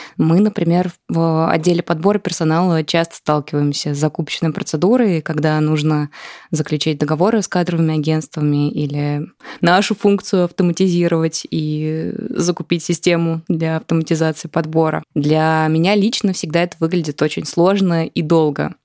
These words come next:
Поэтому интересно, удалось ли все-таки завершить проект по сокращению сроков и как это выглядит в глазах других пользователей ваших услуг? Для всех ли это так сложно?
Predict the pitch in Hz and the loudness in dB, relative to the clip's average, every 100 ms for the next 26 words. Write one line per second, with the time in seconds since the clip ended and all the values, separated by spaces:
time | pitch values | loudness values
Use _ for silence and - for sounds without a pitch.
0 | _ - 160 160 180 175 175 175 175 170 | _ 2 2 4 2 2 2 0 2 2
1 | 202 - 180 165 165 160 - 175 170 165 | 0 0 2 2 2 0 0 0 2 2
2 | 175 190 165 156 160 151 - - 156 151 | 0 -2 -8 -4 -4 -4 -8 -4 -2 0
3 | 170 185 160 - - _ _ _ - 151 | 0 0 -4 -8 -18 _ _ _ 0 2
4 | 151 - - 170 165 - 156 160 156 151 | 2 -2 -8 -6 -4 -2 -2 0 0 -2
5 | - 185 247 185 170 - - - - 160 | 0 0 2 -2 -4 -14 -16 -12 -2 0
6 | 156 151 151 147 - _ _ - 165 165 | 2 2 0 -2 -6 _ _ -2 0 0
7 | 165 160 165 165 156 160 165 156 165 165 | 0 2 2 0 0 0 0 2 -2 -4
8 | - 156 170 165 175 - - _ - - | -8 -2 0 2 0 -2 -14 _ -20 -4
9 | - 160 156 151 - 151 151 151 156 - | 0 2 2 -2 0 0 2 0 -2 -4
10 | 147 - - 156 151 - - 156 147 170 | -4 -4 -2 0 0 -2 -4 -4 -2 -4
11 | - 156 143 - 143 - 147 143 | -2 -6 -4 -6 -6 -2 0 -2